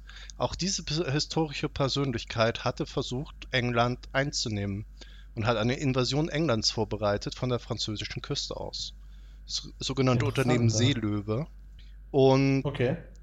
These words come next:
Speaker 1: auch diese historische Persönlichkeit hat dann, das kann ich ja schon mal spoilern,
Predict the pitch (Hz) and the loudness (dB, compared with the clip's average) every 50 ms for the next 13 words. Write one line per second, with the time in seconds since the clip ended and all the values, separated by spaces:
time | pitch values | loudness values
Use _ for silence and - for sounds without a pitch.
0 | - - - - - - - 127 131 139 - - - 170 202 - - 202 165 160 | -20 -20 -20 -20 -10 0 4 6 6 6 4 2 -2 -2 -2 0 0 0 2 0
1 | 170 - - - 180 180 165 165 - - - - 160 139 - 156 151 147 143 - | 0 0 2 4 4 4 6 4 2 2 2 2 2 2 2 2 0 0 -2 -2
2 | - - 147 143 - - 147 - - 147 143 139 139 127 - 110 - - - 131 | 0 0 0 0 0 -2 -4 -2 0 2 2 2 0 0 -2 -2 -2 -2 -2 -2
3 | 131 117 - 123 110 - - 117 113 113 110 - - - 131 127 131 120 110 110 | -2 -2 -2 -2 -2 -2 0 0 0 0 0 -2 -2 0 0 2 2 2 2 2
4 | 113 117 139 | 0 0 -4